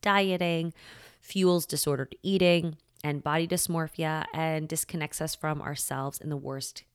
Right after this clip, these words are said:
ways possible. So feel free to come back to this episode at a later date if this would not be a helpful conversation for you to hear today,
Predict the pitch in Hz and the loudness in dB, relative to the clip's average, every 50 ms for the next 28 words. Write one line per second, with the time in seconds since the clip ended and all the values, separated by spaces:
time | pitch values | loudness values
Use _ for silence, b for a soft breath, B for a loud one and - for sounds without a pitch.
0 | _ - 139 131 127 131 131 - - - - 170 165 - - - 127 123 - - | _ -8 -6 -6 -6 -6 -8 -8 -8 -4 -2 -2 -2 -4 -6 -6 -6 -6 -6 -8
1 | _ _ _ B B B B B B B - 196 185 - - 208 202 214 - - | _ _ _ B B B B B B B 2 2 2 2 2 0 0 0 -2 -4
2 | 208 202 196 - 175 - - 170 165 156 165 156 151 151 - - - 165 151 - | -4 -4 -4 -4 -6 -4 -2 -2 0 2 2 0 0 -2 -6 -6 -6 -6 -4 -2
3 | 151 151 - - - 143 - - 147 - - 156 151 147 139 - - 139 135 127 | -4 -4 -4 -4 -4 -6 -6 -4 -6 -6 -4 -4 -4 -4 -6 -6 -8 -8 -6 -6
4 | 135 139 139 135 131 131 - - 143 143 170 - - - 143 - - - 143 - | -6 -6 -6 -6 -8 -8 -6 -6 -4 -4 -4 -6 -8 -10 -10 -10 -8 -6 -6 -6
5 | - - 135 135 135 131 131 135 131 131 - - 160 107 87 - 123 - 139 - | -8 -6 -6 -6 -4 -4 -4 -4 -4 -6 -6 -6 -6 -4 -4 -4 -4 -6 -8 -8
6 | - - - - - 143 131 139 135 - 147 135 - - 135 - 143 139 - 131 | -8 -10 -10 -8 -8 -10 -10 -10 -10 -10 -10 -10 -10 -12 -12 -12 -12 -12 -12 -14
7 | - 143 139 - - - 165 170 185 190 | -14 -12 -12 -10 -8 -4 -2 -2 -2 -4